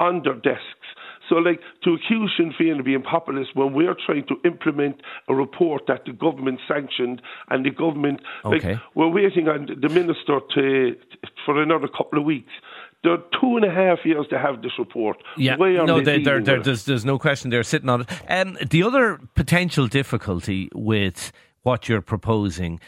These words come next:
Speaker 2: uh, is that you're saying R T E should, and, and other public ser-, uh, other public service broadcasting should be funded by the state. So you would have the government of the day making a decision on how much money, say, R T E would get.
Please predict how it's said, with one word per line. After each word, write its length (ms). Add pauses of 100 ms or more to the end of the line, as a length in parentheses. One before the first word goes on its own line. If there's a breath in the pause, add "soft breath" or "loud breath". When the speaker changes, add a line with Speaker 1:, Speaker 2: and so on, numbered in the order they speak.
(220 soft breath)
Speaker 2:
uh, 160
is 140
that 80
you're 100
saying 220
R 140
T 120
E 140
should, 200
and, 240
and 160
other 200
public 300
ser-, 200
uh, 340
other 280
public 400
service 420
broadcasting 640
should 160
be 80
funded 480 (360 soft breath)
by 520
the 80
state. 420 (240 soft breath)
So 140
you 100
would 80
have 140
the 80
government 320
of 180
the 100
day 380 (240 soft breath)
making 360
a 20
decision 640
on 320
how 160
much 220
money, 280
say, 220
R 220
T 220
E 40
would 220
get. 240